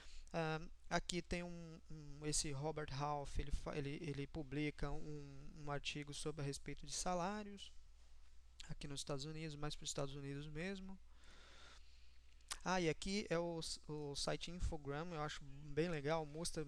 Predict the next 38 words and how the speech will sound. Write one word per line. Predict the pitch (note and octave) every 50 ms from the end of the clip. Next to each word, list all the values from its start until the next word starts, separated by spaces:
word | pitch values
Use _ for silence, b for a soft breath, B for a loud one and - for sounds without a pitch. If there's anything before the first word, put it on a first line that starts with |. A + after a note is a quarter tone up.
| C#3+ - -
que | - -
me | D3 C#3+
indicou, | C#3 C3 C3 - - - D3+ D#3+ E3+ F3 E3 E3+ F3 D#3
muito | D#3 E3 F3+ - E3+
legal. | D3+ C#3 C3 C#3 C#3 D3 D#3 E3 E3+ E3 F3+ - -
Ele, | D3+ C#3 C#3 C#3 F3 F#3+
ele, | D3+ C#3 C#3 C#3+ C#3 C3+ C3+ C3+ C3+ C#3 D3+
eu | D3+
vou | C3+ D3
tá | - D#3
explicando | D3+ - - - D3+ - D#3+ D3+ D3 C#3
também | - D3 C3+ C3+ C#3+ D3 C#3+
depois | C#3 C3 - D3+ C#3+ - -
com | - C#3
mais | C#3 C3+ C3 -
calma, | - D#3 D#3 E3 F3+ F3+ F3+ F3+ F3 B B B B B B B B B B -
ah, | D3+ D3 C#3+ C#3+ C#3 C#3 C#3 C#3 C#3 C3+ C#3+ - - - - -
que | - D3+
é | D3
um, | D#3 D#3 D3 D3 C#3 D3 - -
um, | D3+ D#3+ D#3 D3+ D3+ D#3+ D#3+
uma | D3 D3 C#3+ -
forma | - D#3+ D3+ D3+ D3 D3 C#3+
de | C3+ C#3
você | C3+ C3+ C3+ C#3 - - E3
fazer | - D#3 C3+ - D3 C#3
vários | C3+ D#3 E3+ E3 C#3+ C#3
gráficos, | C#3 C#3+ C3+ C#3 D#3 D#3 - - - D3
é | C#3
bem | C3+ D3+ E3 E3+ D#3+ - - -
interessante | D#3 D#3 - D#3+ D#3+ D3 - - - C#3 C#3 C#3+ C#3 - C#3+
aí | C3+ C3+ C#3 D3+ D3+ B B B B B B B B - -
pra | - - C#3
quem | - - - - D3 C#3+ D3 -
quer | - D3
fazer | - - C#3+ C3+ C3+ D3+ - -
apresentações, | C#3+ D3 - - D#3 C#3+ D3+ D3 - E3 - - - C#3 B2+ A#2+ A2
ok? | A#2+ - - E3+ F3+ G3